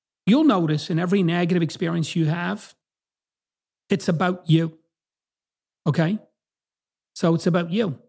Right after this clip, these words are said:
You'll also notice the shittier it gets, the more it's about you.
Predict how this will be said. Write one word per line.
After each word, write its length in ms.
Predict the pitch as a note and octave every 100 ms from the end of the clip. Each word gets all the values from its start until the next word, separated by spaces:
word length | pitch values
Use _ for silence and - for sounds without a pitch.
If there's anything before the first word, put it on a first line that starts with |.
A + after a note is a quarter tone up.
| _ _ _ _ _ _ _ _ _ _ -
You'll 140 | A3
also 320 | D#4 D#4 C4+ G#3+
notice 380 | F#3+ F#3+ F3
the 80 | -
shittier 500 | D3+ - G#3+ A#3+ G#3
it 120 | F3+
gets, 720 | - F3+ A#3+ C#4 - - - - - _ -
the 100 | F3
more 320 | F3 G3 A3
it's 180 | F3+ -
about 300 | E3 E3 C#3+
you. 240 | D#3+ D3+